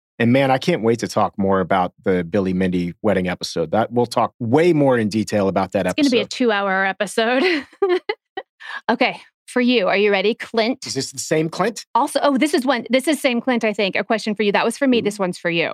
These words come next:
Speaker 2: What was your relationship like with Taylor Kitsch off screen? Your scenes together were always so intense, so many memorable fights. So it's true. And it seemed like your chemistry together was tremendous.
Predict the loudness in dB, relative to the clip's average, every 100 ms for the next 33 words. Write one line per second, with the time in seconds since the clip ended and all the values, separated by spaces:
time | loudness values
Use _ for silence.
0 | -6 -6 -2 -2 0 -2 0 0 0 -2
1 | -2 -6 -4 -4 -4 -2 -2 -2 -6 -4
2 | -2 -2 0 -2 -2 -2 -4 -4 0 0
3 | 0 0 0 0 0 -2 -2 -2 0 0
4 | -2 -6 -10 -4 -2 2 0 0 -4 -6
5 | -10 -4 0 2 4 4 4 2 0 0
6 | -2 0 0 0 -4 -8 -8 -6 -2 0
7 | 0 0 -4 -2 -2 0 0 -2 -4 -2
8 | -2 -2 -4 -8 -8 -8 -8 -10 -12 -12
9 | -12 -14 -8 -4 -4 -4 -8 -10